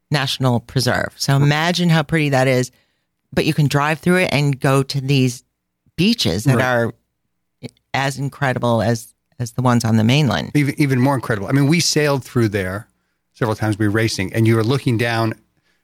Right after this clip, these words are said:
Speaker 2: at, at, over the side of the boat at the bottom and the rocks. And I asked the navigator at one point, "Bill, how deep is it?" And he said, "Thirty-five feet." And it was like, oh, I was worried about us hitting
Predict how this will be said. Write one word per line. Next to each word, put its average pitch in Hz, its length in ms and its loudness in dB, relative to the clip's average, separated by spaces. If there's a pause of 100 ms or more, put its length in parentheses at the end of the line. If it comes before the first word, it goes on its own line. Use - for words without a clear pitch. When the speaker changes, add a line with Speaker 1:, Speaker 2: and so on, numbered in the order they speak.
(180)
Speaker 2:
at, - 320 -6
at, 131 220 -6 (320)
over 143 220 0
the 117 80 -4
side 113 200 -2
of 95 80 -6
the 98 60 -4
boat 95 260 -4
at 127 160 -4
the - 60 -4
bottom 98 360 -2
and 107 160 0
the 101 40 0
rocks. 92 520 -4
And 110 120 -4
I 104 100 -2
asked 113 260 -4
the 113 80 -4
navigator 98 760 -2
at 101 160 -4
one 104 160 -2
point, 104 320 -6 (480)
"Bill, 117 200 0
how 117 140 -2
deep 110 300 -2
is 95 120 -4
it?" 87 160 -8 (340)
And 113 80 -2
he 117 60 2
said, - 240 -6
"Thirty-five 107 520 -2
feet." - 300 -6
And 113 120 0
it 110 40 0
was 117 180 -2
like, 123 180 -2 (180)
oh, 143 160 -4 (240)
I - 80 -6
was 127 200 -2
worried 113 200 0
about 95 280 -4
us 101 140 -6
hitting 98 340 -6